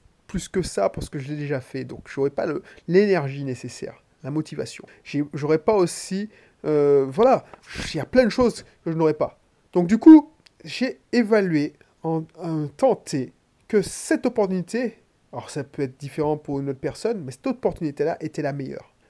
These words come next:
Mais je n'ai aucune certitude. Et là où je gagne, et c'est là qu'il faut faire,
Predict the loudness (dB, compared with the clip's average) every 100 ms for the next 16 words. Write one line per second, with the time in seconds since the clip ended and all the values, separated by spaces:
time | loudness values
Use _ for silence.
0 | _ -6 -6 -4 -4 2 2 2 -4 -8
1 | -8 -14 -18 -20 _ 4 6 4 0 _
2 | -6 2 4 4 2 -8 -6 -2 2 4
3 | 4 2 -8 _ _ -20 -18 -14 -8 -2
4 | 2 2 0 -10 -10 -10 -14 -8 -6 -6